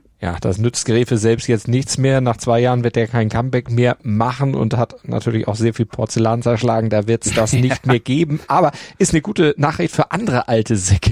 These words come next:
Speaker 1: wie uns.
Speaker 2: Ei, du hast ja völlig recht, aber Altersgrenze für Podcaster, also wenn ich mich erinnere, die gibt es jetzt noch nicht. Ich glaub, die wird's auch nicht geben, ne? <laughs> Apropos, was podcasten wir denn heute noch so außer Gräfe?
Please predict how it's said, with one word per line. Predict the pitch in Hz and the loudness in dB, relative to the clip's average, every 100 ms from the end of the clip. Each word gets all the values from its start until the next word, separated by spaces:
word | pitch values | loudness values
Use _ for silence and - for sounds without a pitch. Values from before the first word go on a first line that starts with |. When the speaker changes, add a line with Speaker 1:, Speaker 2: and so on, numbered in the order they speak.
| - | -2
Speaker 1:
wie | 123 | -2
uns. | 120 147 - - - - - - - - - | 0 0 -4 -6 -8 -6 -8 -10 -20 -20 -4
Speaker 2:
Ei, | 175 190 180 | -2 0 0
du | 160 147 135 | 2 2 2
hast | 143 - | 0 0
ja | 131 | -4
völlig | 123 143 131 127 107 | -2 -2 -2 -2 0
recht, | 139 208 143 | 2 2 0
aber | 127 120 | -2 0
Altersgrenze | 151 147 139 131 143 135 | 0 0 -4 -2 0 2
für | 123 131 | 2 2
Podcaster, | - 190 - 107 110 - 139 | 2 0 0 0 0 0 -2
also | 127 127 | 0 0
wenn | 123 | 0
ich | 160 147 | 2 2
mich | 147 | 4
erinnere, | 131 117 104 147 165 160 | 2 0 0 0 0 -2
die | 143 139 | -4 -6
gibt | 180 - - | -8 -8 -4
es | 165 - | -4 -4
jetzt | 117 165 - - | 0 0 -2 -4
noch | - - 104 | -4 -4 -4
nicht. | 117 202 - - | -2 -2 -6 -10
Ich | - | -4
glaub, | 110 101 | -4 -2
die | 98 76 | -4 -4
wird's | 101 - | -8 -6
auch | 87 | -8
nicht | 78 - | -12 -6
geben, | 110 98 69 | -4 -4 -4
ne? | 95 - - - | 0 0 0 -4
<laughs> | - - | -8 -6
Apropos, | 101 104 90 120 101 | -4 -2 -2 0 0
was | 95 | -2
podcasten | - - 92 92 101 | -4 -4 -6 -4 -2
wir | 95 | 0
denn | 92 87 | 0 0
heute | 98 117 87 | -2 -2 -2
noch | 113 | -2
so | - 85 - | -2 -4 -2
außer | 87 - 85 | -2 -4 -4
Gräfe? | 80 82 - | -6 -6 -8